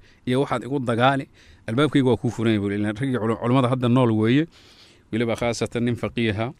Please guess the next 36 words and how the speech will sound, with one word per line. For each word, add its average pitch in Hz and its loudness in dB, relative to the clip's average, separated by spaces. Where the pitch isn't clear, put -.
oo 110 0
Doctor 104 -4
Maxamed 113 0
ibn 104 -2
Maxamed 107 -2
al-Faqiih 110 4
la 104 2
yiraahdo 101 0
weeye. 131 4
Waana 113 2
culummada 117 2
mucaasiriinta 107 0
ee 104 0
zamankan 101 0
jirta. 92 -8
"Albaabkayga 123 0
waa 117 4
kuu 127 -2
furan 110 0
yahay," 92 -2
buu 82 -8
ku - -16
yidhi. 82 -18
"Waqad 135 -2
ista'thara 147 4
Allahu 135 8
bithanaa'i 143 4
wa 135 4
bilhamdi." 107 0
Ilaahay 120 4
wuxuu 117 -2
gooni 113 2
la 127 0
noqday, 101 -2
buu 80 -12
yidhi. - -20